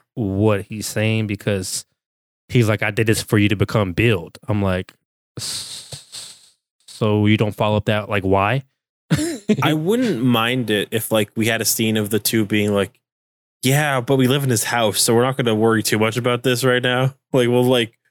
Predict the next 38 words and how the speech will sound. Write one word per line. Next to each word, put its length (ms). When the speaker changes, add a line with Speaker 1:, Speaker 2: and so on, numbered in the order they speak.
Speaker 2:
worry 300
about 300
it, 120
but 120
we're, 120
like, 200
we're 100
living 200
in 60
his 160
house. 380
Let's 120
just 180
kinda 360
go 80
with 80
the 80
flow 240
for 140
now." 320
Like, 160
I 40
don't 120
know. 180
Um, 240
Speaker 1:
And 80
then, 120
like, 200
they 120
kinda 260
yada 300
yada 280
that, 240
you 140
know, 120
Foss 440
kidnapped 580
Missoura. 600